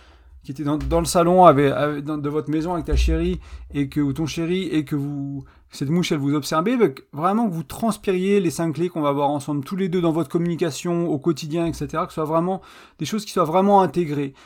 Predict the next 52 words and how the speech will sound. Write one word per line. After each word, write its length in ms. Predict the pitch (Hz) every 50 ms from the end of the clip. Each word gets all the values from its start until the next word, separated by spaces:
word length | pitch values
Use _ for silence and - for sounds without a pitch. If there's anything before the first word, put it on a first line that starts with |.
| - _ _ -
Donc 80 | 139
c'est 100 | - -
plus 240 | 165 160 - 254 269
juste, 320 | 254 240 262 254 233 - -
on 120 | 165 156
va 140 | 151 160 165
suivre, 460 | 139 - - 185 190 185 165 151 151
euh, 460 | 147 147 143 135 135 135 131 131 131 - _ _ _ _ _ _ _ -
des 220 | 131 127 160 165
clés 200 | - - 185 185
parce 200 | 180 175 151 127
qu'on 160 | - - 156 135
sait 140 | - 151
que 40 | 131
ça 120 | - 160 160
marche, 240 | 214 247 240 -
c'est, 340 | - - 156 147 143 147 - - _ _ -
peut-être 220 | - 147 170 165
c'est 120 | - - 156
le 40 |
premier 320 | - - - 151 147 143 143
pas, 240 | 135 196 220 254 277 262
ou 160 | 196 135 131 - _ _ _ - 165 139 139 151
le 100 | 156 135
premier 260 | 139 - 160 151 151
pas, 120 | 143 170
ça 120 | 170 160 156
peut-être 220 | 131 156 147 135 127 123
changer, 560 | - - 156 156 151 139 135 147 151 151 156
entre 280 | 160 147 127 123 - 143
guillemets, 220 | 131 127 127 143
avoir 220 | 151 147 135 135 135
une 160 | 139 143 139
nouvelle 240 | 135 135 143 151 135
stratégie 340 | - - 143 135 139 135 131
de 60 | 131
communication 500 | - 139 131 131 131 127 135 131 127 143
dans 120 | 139 139
ta 80 | 131 143
relation 340 | 135 131 127 131 127 - 135
de 60 | 135
couple, 280 | 131 - 214 214 -
hein, 60 | 180 160
ça 120 | - 143
peut 140 | 131 - -
parler 300 | - - - - - 131
assez, 380 | 123 120 - - - - 156
<laughs> 0 |
ça 100 | 139 131
peut 160 | 131 127 151 131
paraître 340 | 135 147 139 147 139 -
assez 400 | 147 139 135 - 151 143 135 131